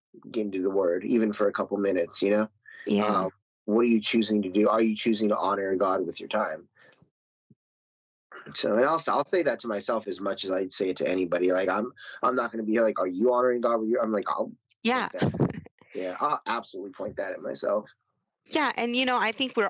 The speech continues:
Speaker 2: all guilty of doing that, especially us who have an Instagram page. I think we've all fallen into the trap, but I think it's okay when we realize what we're doing and we pull ourselves back from it.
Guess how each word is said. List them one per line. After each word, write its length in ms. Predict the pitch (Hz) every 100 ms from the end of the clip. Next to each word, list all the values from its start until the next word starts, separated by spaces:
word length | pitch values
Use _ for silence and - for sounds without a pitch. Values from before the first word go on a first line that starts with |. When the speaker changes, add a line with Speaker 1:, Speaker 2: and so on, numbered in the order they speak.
| -
Speaker 2:
all 200 | 185 196
guilty 420 | 185 185 - 180
of 120 | 165
doing 220 | 180 156 143
that, 220 | 104 -
especially 480 | - 196 - 202 185
us 240 | 165 170
who 120 | -
have 440 | 175 170 160 165 170
an 120 | 180
Instagram 480 | 175 175 180 175 170
page. 300 | 180 175 165
I 80 | 190
think 200 | 226 214
we've 220 | 214 180 -
all 220 | 180 180
fallen 340 | - 170 170
into 240 | 170 165 170
the 80 | 170
trap, 320 | - 165 160 -
but 280 | 202 190 - - - - - _ _ -
I 60 | 202
think 260 | 220 202
it's 280 | 202 - - -
okay 340 | 202 - 196
when 160 | 190 190
we 140 | 185 170
realize 680 | 185 180 180 180 185 175 -
what 400 | 180 175 170 - -
we're 160 | 185
doing 520 | 170 175 180 202 233
and 320 | - 185 185 180
we 280 | 185 180 _ _ _ _ _ _ -
pull 180 | 220 196
ourselves 400 | 175 - 160 -
back 300 | - 175 -
from 200 | - -
it. 160 | 151